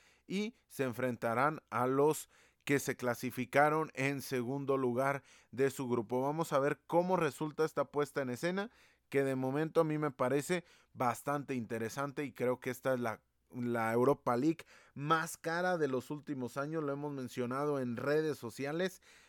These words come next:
El nivel que se va a ver en estos partidos, por lo menos y en la previa y por nombres,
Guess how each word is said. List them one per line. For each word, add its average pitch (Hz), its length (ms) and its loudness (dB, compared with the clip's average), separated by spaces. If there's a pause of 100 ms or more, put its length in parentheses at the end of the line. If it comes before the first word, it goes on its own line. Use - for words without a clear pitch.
(160)
El 127 320 0
nivel 143 460 4
que 151 160 -2
se 120 160 -2
va 131 120 4
a 143 40 4
ver 147 180 2
en 139 160 -2
estos 135 300 -6
partidos, 139 500 -2
por 131 300 4
lo 120 120 -2
menos 147 380 -2
y 127 80 -2
en 120 80 -2
la 113 160 -4
previa 147 420 4
y 117 100 -2
por 113 260 0
nombres, 185 560 2